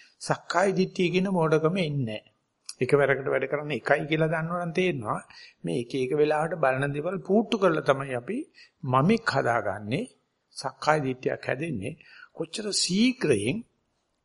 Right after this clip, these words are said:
දකින්න අහන්නෙක් බවටපත් වෙනවද? අහන්න ගඳ බලන කෙනෙක්, රස බලන කෙනෙක්, පහස විඳින්න බවටපත් වෙනවද? මොකද මේ පහම එක සැරේ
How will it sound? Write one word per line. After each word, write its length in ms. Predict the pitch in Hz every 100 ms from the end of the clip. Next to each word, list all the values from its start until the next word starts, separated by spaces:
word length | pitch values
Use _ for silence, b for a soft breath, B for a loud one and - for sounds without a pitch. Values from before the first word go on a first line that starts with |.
| _
දකින්න 600 | 131 131 - 180 180 180 214 -
අහන්නෙක් 520 | 170 135 202 196 170
බවටපත් 540 | 151 131 123 123 120 -
වෙනවද? 320 | 113 127 156 - -
අහන්න 400 | 135 165 151 143
ගඳ 260 | 127 135 160
බලන 280 | 170 160 147
කෙනෙක්, 280 | 139 139 -
රස 180 | 147 139
බලන 340 | 151 143 143
කෙනෙක්, 240 | 131 139 -
පහස 280 | - 139 156
විඳින්න 360 | 147 139 131
බවටපත් 520 | 131 131 127 - - -
වෙනවද? 300 | 175 110 127 - B B B
මොකද 200 | - 185
මේ 140 | 190 185
පහම 440 | 147 131 175 247 147 120 - _ _ _ _
එක 160 | - - -
සැරේ 420 | 127 131 175